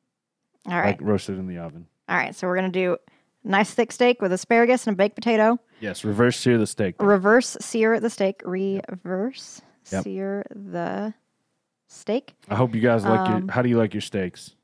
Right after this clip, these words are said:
Speaker 1: Rare.
Speaker 2: Rare?
Speaker 1: Mm-hmm.
Speaker 2: So cook it in the oven on, say, two fifty until, uh, do you have a way to measure the internal temperature?
Speaker 1: I think we, I think so.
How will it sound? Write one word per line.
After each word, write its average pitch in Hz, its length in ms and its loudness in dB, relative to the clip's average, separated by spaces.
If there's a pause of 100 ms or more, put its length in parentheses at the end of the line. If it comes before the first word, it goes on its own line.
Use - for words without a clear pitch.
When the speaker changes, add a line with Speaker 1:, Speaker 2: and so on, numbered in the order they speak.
(500)
Speaker 1:
Rare. 180 480 -2 (320)
Speaker 2:
Rare? 123 460 4 (300)
Speaker 1:
Mm-hmm. 180 300 -6 (480)
Speaker 2:
So 107 180 0
cook - 240 -2
it 135 80 4
in 135 100 4
the 131 140 6
oven 127 480 4
on, 107 440 -2 (140)
say, 110 560 0 (600)
two 135 160 4
fifty 139 800 2 (800)
until, 110 720 0
uh, 95 440 -2
do - 720 -14
you 107 40 0
have 113 200 2
a 107 220 4
way 110 160 4
to 107 80 2
measure 104 300 0
the 104 120 -2
internal 101 340 -4
temperature? 107 500 -4 (140)
Speaker 1:
I 202 80 -6
think 196 260 -4
we, 170 280 -10
I 175 100 -6
think 202 200 -12
so. 190 240 -12